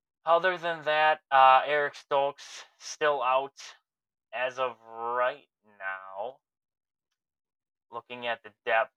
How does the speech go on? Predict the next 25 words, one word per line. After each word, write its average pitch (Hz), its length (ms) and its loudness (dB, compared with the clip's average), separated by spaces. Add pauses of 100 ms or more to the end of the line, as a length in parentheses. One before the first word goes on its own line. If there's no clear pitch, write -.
chart 113 440 -4 (240)
here, 107 520 -8 (1400)
Eric 127 280 -4
Stokes 131 400 0
is 127 120 -10
still 127 300 0
out. 123 280 2
Tariq 127 220 -12
Carpenter's 120 480 -4
questionable. 113 720 -4 (260)
Corey 147 340 2
Ballentine 127 840 -4
is - 80 -16
questionable. 120 880 -4 (340)
Jaire 131 320 -2
Alexander, 123 720 0
Rashawn, 123 580 -6 (160)
Rashawn 123 640 -2
Gary, 123 540 -8 (380)
and 123 260 -4 (120)
Kenny 123 300 -8
Clark, 120 380 -4
all 120 240 -4
questionable. 117 500 -4
And 104 160 -10